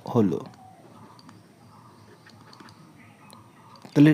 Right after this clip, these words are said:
সমানুপাত কী হবে? তাহলে সমানুপাত হবে, যেহেতু দেখো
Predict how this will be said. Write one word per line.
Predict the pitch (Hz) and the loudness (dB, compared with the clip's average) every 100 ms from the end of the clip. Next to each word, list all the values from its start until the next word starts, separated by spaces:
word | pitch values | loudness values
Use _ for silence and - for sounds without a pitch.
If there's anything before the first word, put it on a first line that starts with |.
| - - - - - - | 0 -20 -20 -20 -14 -2
সমানুপাত | 151 160 165 175 175 - | 2 2 2 0 -2 0
কী | 180 | 2
হবে? | 180 202 202 - - - - - - - - - - - - - - - | 4 0 -2 -14 -20 -20 -20 -20 -20 -20 -20 -20 -20 -20 -20 -20 -20 -14
তাহলে | - 110 - | -6 -6 0
সমানুপাত | 120 143 160 170 160 | 2 4 4 2 0
হবে, | 165 104 117 143 - - - - - | 0 -2 -4 -8 -18 -20 -20 -14 -8
যেহেতু | 95 147 165 156 | 2 2 2 0
দেখো | 151 127 | 0 0